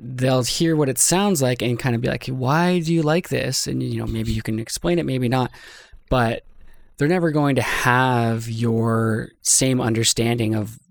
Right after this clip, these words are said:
the meaning behind it. And they can think they understand.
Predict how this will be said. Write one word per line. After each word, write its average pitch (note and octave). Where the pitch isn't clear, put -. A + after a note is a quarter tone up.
the B2+
meaning B2
behind G#2+
it. G#2+
And C3+
they C3+
can A#2+
think C4+
they C3
understand. A#2+